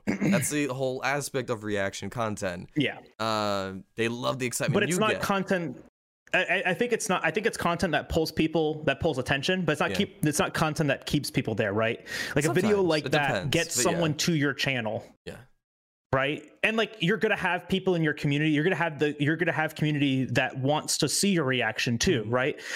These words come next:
Speaker 2: So, like, if you have, let's say you have a thousand subscribers, those thousand subscribers, not all of them, but of those thousand subscribers, a lot of them are gonna watch your reaction 'cause they're interested and invested in your community already.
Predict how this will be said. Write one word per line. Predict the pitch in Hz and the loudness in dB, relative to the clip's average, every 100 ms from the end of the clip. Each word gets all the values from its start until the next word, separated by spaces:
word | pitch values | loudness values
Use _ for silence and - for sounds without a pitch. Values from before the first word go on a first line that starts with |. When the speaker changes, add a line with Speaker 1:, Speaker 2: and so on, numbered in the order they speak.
| - | 0
Speaker 2:
So, | 180 | 2
like, | 151 139 - | 2 2 0
if | 147 151 | -2 0
you | 151 | 2
have, | 165 165 143 | 2 0 0
let's | 147 143 | -2 2
say | 156 | 0
you | 131 127 | 2 0
have | 117 113 107 - | 0 0 -4 -4
a | |
thousand | 120 - 113 113 110 113 | -4 0 0 0 -2 0
subscribers, | - - 151 127 - - - - _ _ - | 0 0 0 0 -4 -6 -8 -14 _ _ -2
those | 120 - | 0 2
thousand | 123 127 147 | 0 2 0
subscribers, | 156 151 139 120 117 120 - - | 0 0 2 2 0 -4 -8 0
not | 107 107 | 2 2
all | 101 | 0
of | 120 | 0
them, | 107 - _ - | -4 -6 _ 0
but | 127 - - - | 0 -2 -12 0
of | 156 156 | 0 2
those | 175 | 2
thousand | 165 151 156 | 2 0 0
subscribers, | 151 - 170 156 131 | -2 0 0 2 0
a | 135 | 0
lot | 131 131 | 2 2
of | 147 | 2
them | 135 127 | 0 0
are | 127 | 0
gonna | 123 143 | 0 2
watch | 120 110 117 - | 2 2 0 0
your | 117 | 2
reaction | 127 180 226 - 117 113 | 2 2 0 -2 -2 0
'cause | 147 139 127 | 0 0 0
they're | 156 160 156 | 2 2 0
interested | 220 202 202 - 180 | 0 0 -2 0 0
and | 170 | 2
invested | 160 143 - 143 | 2 2 0 -2
in | |
your | 131 | -2
community | 127 135 127 123 | 0 0 2 2
already. | 120 131 131 - | 2 2 0 -4